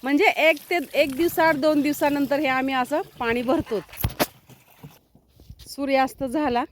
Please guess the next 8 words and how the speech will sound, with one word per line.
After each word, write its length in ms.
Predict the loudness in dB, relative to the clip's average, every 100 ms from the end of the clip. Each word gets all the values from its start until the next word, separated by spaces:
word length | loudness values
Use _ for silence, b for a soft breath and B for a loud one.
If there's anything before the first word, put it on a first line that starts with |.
| _
किंचित 340 | -8 -8 -8 -6
राहिलेला 360 | -2 -2 -2
आहे. 220 | -2 -2 -6 _ _ _ _ _ _ _ _ _ -20 -20 _ -20 -20 -20 _ -16 -8
तर 40 |
आपल्या 360 | -4 -2 -2 -2
भ्रूणाला 480 | 2 2 2 -2 -4 -10 _ _ _ -20 -20 -20 -20 -20 -4
फार 200 | 2 4
असतं 460 | 6 4 2 0 -2